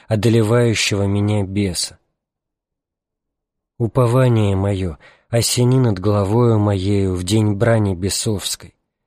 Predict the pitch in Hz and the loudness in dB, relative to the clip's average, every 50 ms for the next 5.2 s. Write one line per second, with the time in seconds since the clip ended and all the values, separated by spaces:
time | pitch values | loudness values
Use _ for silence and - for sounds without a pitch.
0 | _ _ _ _ _ _ _ _ _ _ - 117 104 95 120 120 123 131 139 139 | _ _ _ _ _ _ _ _ _ _ -2 -2 0 2 2 2 2 2 2 2
1 | 123 110 101 98 110 104 110 107 104 113 120 117 113 110 98 - - - 104 101 | 0 0 0 0 0 2 2 2 2 2 0 0 0 -2 -2 -2 -2 -2 -2 0
2 | 104 104 107 107 107 107 104 101 92 104 107 107 98 98 113 120 120 110 - - | 0 0 0 0 0 0 0 -2 -2 -2 -2 -2 -2 -2 -2 -2 -2 -4 -6 -12
3 | - - _ _ 113 117 113 98 92 113 107 110 101 104 117 117 117 113 107 101 | -20 -20 _ _ 0 2 2 2 2 2 2 2 2 2 2 2 2 0 0 -2
4 | - - 117 113 107 110 110 110 110 110 - _ - 127 127 123 113 101 - - | -2 -2 0 0 0 0 0 0 -2 -2 -4 _ -2 0 2 2 0 -2 -4 -6
5 | - 82 76 | -8 -10 -14